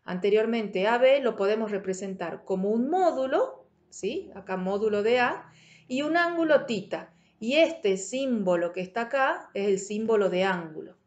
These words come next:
¿m? Que ya nos vamos a acostumbrar a mirarlo. Entonces, esta es la forma polar. Se da el módulo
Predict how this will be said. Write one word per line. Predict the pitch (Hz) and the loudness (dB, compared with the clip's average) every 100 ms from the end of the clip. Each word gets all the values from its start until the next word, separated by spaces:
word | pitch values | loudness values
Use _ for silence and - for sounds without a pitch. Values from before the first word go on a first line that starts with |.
| _ - | _ -14
¿m? | 233 254 | -12 -8
Que | 175 | -6
ya | 185 | -4
nos | 190 185 | -2 -2
vamos | 190 196 | -2 -4
a | |
acostumbrar | 185 180 208 208 214 | -6 -6 -4 0 2
a | 220 | 2
mirarlo. | 254 269 262 277 | 2 2 2 0
Entonces, | - 240 247 233 | -2 -4 -2 -2
esta | 262 302 | -2 -2
es | 262 | -2
la | 214 | -2
forma | - 247 247 220 220 | 0 0 2 0 0
polar. | 185 139 - - - - | -2 -2 -4 -14 -20 -20
Se | - 214 | 0 2
da | 208 226 - | 4 2 2
el | 196 190 | 2 2
módulo | 214 269 294 294 285 277 392 453 | 2 2 2 0 0 0 0 -2